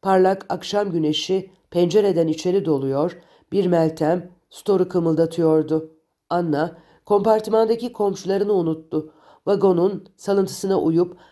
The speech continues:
hafif hafif sallanarak temiz havayı ciğerlerine çekerken yeniden düşünmeye başladı. "Nerede kalmıştım?" Hayatın işkence olmadığı hiçbir durumu göz önüne getiremediğimde,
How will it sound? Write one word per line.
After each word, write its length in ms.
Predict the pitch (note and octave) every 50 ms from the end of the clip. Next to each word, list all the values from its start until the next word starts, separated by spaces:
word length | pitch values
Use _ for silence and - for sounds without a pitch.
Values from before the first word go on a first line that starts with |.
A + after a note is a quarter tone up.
| _
hafif 360 | _ - G#3 A3 C#4 D4+ D4
hafif 300 | C4 A#3 - G3 G3 F3
sallanarak 800 | - - G3 F3+ F#3 F3+ F#3+ G3 G3+ G3+ F3+ D#3+ D3 E3 D#3+ - - _ _ _ _ _
temiz 300 | A3 A#3+ C4+ B3+ - A#3+
havayı 360 | G#3 F#3 F3 F3 F3+ G3 E3+
ciğerlerine 600 | C#3+ E3 G3 F#3+ F#3+ F#3 F#3+ F#3 F3+ F3 F3 F3
çekerken 760 | E3+ - F#3 F3+ F#3 G3 G3 F#3+ F#3+ - - D#3 D#3+ E3+ E3 - - _ _ _ _ -
yeniden 560 | - D#3+ G#3+ G#3 C#3+ D3+ D#3 D#3+ F#3 F#3 D#3+
düşünmeye 520 | F3+ F3+ - F#3 F3+ E3+ E3+ E3 E3 D#3
başladı. 680 | D#3 D#3 D#3 - - D#3+ E3 D#3 D3 D3+ D#3 D#3 - - _ _ _ _ _ _ _ _ _ _ -
"Nerede 320 | F#3 G3 G#3 F#3+ - E3 D#3+
kalmıştım?" 760 | - E3 D#3 D3 D3 D3 D3 D3 - - - D#3+ F3 D#3+ - - _ _ _ _ _ _ _ _ _
Hayatın 520 | - - G#3 G#3 G3+ G#3 G#3 G#3 A3 G#3+ -
işkence 580 | - F#3 - - - G3+ G3 F#3+ F3 E3 G3+
olmadığı 720 | - - G3+ A#3 A#3 A3 G3+ F#3+ D3+ C3+ D#3 E3 E3 D#3+ - - _ _ _
hiçbir 440 | - G3+ G3+ - - A#3+ C#4 C4 F#3+
durumu 580 | G3+ G3 F3 D#3 D3 C#3 D3 E3+ F3 - - _ -
göz 200 | A3+ A#3+ - G#3
önüne 260 | F#3+ F3 F3 F3+ F#3
getiremediğimde, 1000 | - E3 E3+ F3 F#3 F#3 F#3+ F3 E3 D3 B2+ C#3 C#3+ C#3+ D3 C#3+ - D#3 - -